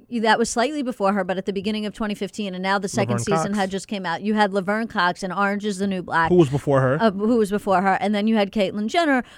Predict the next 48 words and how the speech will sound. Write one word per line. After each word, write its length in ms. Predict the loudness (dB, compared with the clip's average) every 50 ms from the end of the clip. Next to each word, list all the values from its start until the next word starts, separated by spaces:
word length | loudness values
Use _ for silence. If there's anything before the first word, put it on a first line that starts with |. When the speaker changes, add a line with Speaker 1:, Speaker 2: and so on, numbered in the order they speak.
| -6 0
Speaker 1:
Um, 240 | 2 2 2 0 0
and 220 | 0 2 2 0 0
I 100 | 0 -2
think 320 | -2 0 -2 -2 -2 0 0
those 260 | 2 2 2 2 0
three 220 | -4 -6 -6 -6
things 260 | -4 -4 -4 -4 -4 -4
really 220 | -4 -2 -2 -4
pushed 380 | -4 0 -2 -2 -2 -2 -6 -6
the 100 | -6 -6
trans 380 | -4 -4 -4 -4 -4 -4 -4
issue 260 | -4 -6 -4 -4 -4
into 240 | -2 -2 -4 -4 -4
the 80 | -6 -6
forefront. 580 | -6 -2 0 0 0 0 -2 -4 -4 -4 -4 -8 -18 -20 -18 -6
And, 420 | -2 0 0 0 0 -2 -4 -4 0
um, 340 | 0 0 2 2 -2 -4 -6 _ _ _ _ _ _ _ 0
as, 240 | 2 2 2 0 -4 -10 -10 -6
you 160 | -2 -2 0
know, 120 | 0 -2 0
much 280 | 2 4 2 2 2 0
as 100 | -4 -4
people 380 | -4 -6 -6 -4 -2 -2 -2
like 300 | -2 0 0 0 0 -2
to 220 | -6 -6 -4 -2 -2
hate 300 | 0 0 0 -2 -2 0
on 200 | -2 -4 -4 -4
Caitlyn 320 | -2 -2 -2 -2 -2 -6
Jenner 320 | -2 0 0 0 0 -2 -2
because 440 | -4 -6 -6 -2 0 0 2 2
of 120 | 0 -2 -2
the 80 | -2
fact, 240 | 0 0 0 0 0
and 100 | 0 -2
especially 420 | -2 0 0 -2 0 0 -2 -4 -4
trans 340 | -4 -4 -6 -4 -6 -6
people, 280 | -6 -6 -6 -4 -4 -4
because 340 | -4 -6 -4 -2 -4 -4 -2
of 60 | -4
the 80 | -6 -4
fact 280 | -2 0 -2 0 -2
that 160 | -4 -6 -6 -6 -14 -20 -20 -18
she's 380 | -12 -4 0 0 0 0 0
had 260 | -2 0 2 2 2 2
a 40 |
lot 180 | 2 2 0 0
of 60 | 0
privilege 500 | -2 0 0 0 2 2 0 0 0 -4